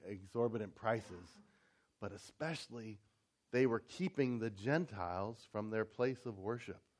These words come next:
That makes a lot more sense why he was furious. He even made a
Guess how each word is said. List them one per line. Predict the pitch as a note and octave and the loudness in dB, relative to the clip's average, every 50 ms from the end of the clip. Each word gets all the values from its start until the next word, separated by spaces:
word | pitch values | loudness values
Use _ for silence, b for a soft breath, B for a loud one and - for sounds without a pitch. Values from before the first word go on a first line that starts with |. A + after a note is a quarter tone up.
| _ _ _ _ _ _ _ _ _ _ _ _ _ _ _ _ _ _ _ _ - | _ _ _ _ _ _ _ _ _ _ _ _ _ _ _ _ _ _ _ _ -2
That | B2 D3 D3 A#2+ | 0 0 0 0
makes | A#2 A2+ G#2 G2+ - | -2 -6 -8 -8 -8
a | G#2+ F#2 | -8 -6
lot | F#2+ G#2 B2 B2+ G#2+ G2 | -4 -4 -4 -4 -4 -6
more | G2+ G2 F2 | -10 -12 -14
sense | - - F#2+ F#2+ - - | -14 -12 -12 -12 -14 -16
why | - D2 A2+ A2+ A2 G#2 G2 E2+ | -16 -10 -6 -4 -4 -4 -4 -4
he | A#2 A#2+ A#2 A2 | -4 -4 -4 -4
was | F#2 F2+ F#2+ F2 D#2+ - - - - _ | -6 -8 -12 -14 -16 -20 -20 -20 -20 _
furious. | F#2+ G#2+ B2 B2+ B2 A2 G2+ F2+ E2+ - - - - _ _ _ _ _ _ _ _ _ _ _ _ _ _ | -10 -8 -8 -8 -8 -8 -10 -12 -16 -20 -20 -20 -20 _ _ _ _ _ _ _ _ _ _ _ _ _ _
He | A2+ | -4
even | B2 B2 A#2 A#2+ A2 | -2 -2 -2 -2 -2
made | A2 A#2 A#2+ B2 | -2 0 -2 -2
a | G#2 | -2